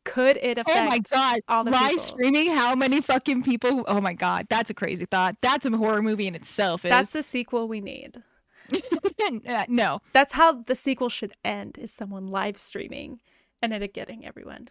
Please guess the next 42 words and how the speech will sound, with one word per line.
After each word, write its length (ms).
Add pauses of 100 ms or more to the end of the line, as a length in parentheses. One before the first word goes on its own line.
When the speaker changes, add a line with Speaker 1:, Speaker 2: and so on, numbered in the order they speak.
Speaker 1:
But 100
I, 220
I 100
do 140
have 140
Speaker 2:
And 20
Speaker 1:
a 40
Speaker 2:
then, 160
Speaker 1:
theory. 120
Speaker 2:
and 140
then 80
it 100
never 360
gets 340
another 320
movie 400
and 100
it 80
just 180
ends 280
on 120
that 200
one 160
<laughs> 80
cliffhanger 560
and 80
nobody 260
gets 200
answers. 360
Speaker 1:
Exactly. 800 (260)
I 120
do 180
have 180
kind 200
of 80
a 40
theory 380
for, 180
like, 520 (840)
that 140
Speaker 2:
Okay. 100
Speaker 1:
whole 380